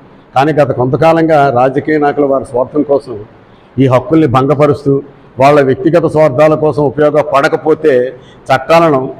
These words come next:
తప్పుడు పద్ధతిలో ఉపయోగించడం, అధికార దుర్వినియోగంకి పాల్పడడం, దాని ద్వారా ప్రజలపైన, అందుకు సహకరించే ప్రజాప్రతినిధులపైన తప్పుడు కేసులు పెట్టి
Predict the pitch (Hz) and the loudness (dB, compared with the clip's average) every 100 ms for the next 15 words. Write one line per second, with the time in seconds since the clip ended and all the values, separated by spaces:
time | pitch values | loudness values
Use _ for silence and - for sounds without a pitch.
0 | - - 139 139 170 165 165 160 170 160 | -16 -2 -2 0 0 2 0 2 2 2
1 | 156 160 160 147 175 - - - 127 135 | 2 0 0 -2 -2 -4 -18 -8 -4 0
2 | 151 156 151 147 151 151 147 147 120 139 | 2 2 2 2 2 2 0 -2 -4 -2
3 | 143 143 143 139 156 - - - 135 139 | -2 0 -2 -2 -6 -10 -20 -4 0 2
4 | 135 147 151 135 135 151 147 147 147 151 | 2 2 2 0 0 0 0 0 0 -4
5 | - - 135 143 151 139 139 156 151 156 | -12 -8 -2 0 0 2 2 2 0 0
6 | 147 131 135 147 139 139 147 139 143 139 | 0 2 2 2 0 0 -2 -2 -2 -2
7 | 127 - 139 139 131 127 123 139 117 | -4 -4 -4 -4 -4 -4 -4 -2 -2